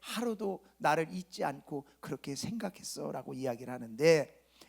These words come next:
이 아들이 뭐라고 얘기하냐면, "아버지, 나에게도 원망이 있었죠.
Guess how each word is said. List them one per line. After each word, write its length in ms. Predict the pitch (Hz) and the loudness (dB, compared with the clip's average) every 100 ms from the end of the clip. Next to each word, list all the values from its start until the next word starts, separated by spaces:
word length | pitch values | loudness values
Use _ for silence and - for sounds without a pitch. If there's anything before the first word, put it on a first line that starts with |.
| _ - | _ -2
이 120 | 131 | 0
아들이 260 | 123 127 | 0 -2
뭐라고 400 | 123 113 131 131 123 | -6 -2 -2 -4 -10
얘기하냐면, 640 | 117 113 110 110 120 - _ _ _ _ _ | -12 -16 -16 -18 -20 -20 _ _ _ _ _
"아버지, 540 | 120 123 127 139 120 - _ _ _ _ | -4 -2 -4 -4 -8 -10 _ _ _ _
나에게도 540 | - 151 180 180 185 | 6 8 10 8 8
원망이 460 | 165 156 170 165 156 | 8 8 4 -2 -2
있었죠. 460 | 139 - - - | -8 -12 -14 -20